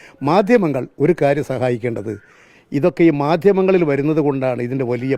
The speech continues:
പ്രചാരണം കിട്ടുന്നത്. മാധ്യമങ്ങൾ ഇതിൽ ഉയർന്ന നിലവാരം സ്വീകരിച്ചാൽ ഇത്തരത്തിലുള്ള പ്രചരണങ്ങൾക്ക്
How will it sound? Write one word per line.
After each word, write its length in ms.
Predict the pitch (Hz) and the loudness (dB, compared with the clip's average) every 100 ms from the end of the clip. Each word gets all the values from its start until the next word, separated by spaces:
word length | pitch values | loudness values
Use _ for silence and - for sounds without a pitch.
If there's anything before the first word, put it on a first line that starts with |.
| - | -6
പ്രചാരണം 480 | 107 120 123 117 104 | -6 -4 -4 -6 -10
കിട്ടുന്നത്. 380 | 113 110 - _ _ _ _ _ _ _ - 139 | -14 -16 -18 _ _ _ _ _ _ _ -4 0
മാധ്യമങ്ങൾ 540 | 202 196 247 226 214 | 2 4 2 4 4
ഇതിൽ 120 | 170 160 | 4 2
ഉയർന്ന 260 | 147 160 165 139 | 2 2 0 0
നിലവാരം 360 | 143 147 147 123 - - - | 0 0 0 -6 -18 -20 -8
സ്വീകരിച്ചാൽ 580 | 127 131 117 - 104 - _ _ _ _ _ _ - 135 | -4 -2 -4 -6 -10 -12 _ _ _ _ _ _ -6 -6
ഇത്തരത്തിലുള്ള 680 | - 196 175 - 143 139 147 - _ | 0 0 0 -2 -2 0 -2 -4 _
പ്രചരണങ്ങൾക്ക് 720 | 127 135 151 147 127 123 - | -4 -2 -2 -4 -4 -8 -6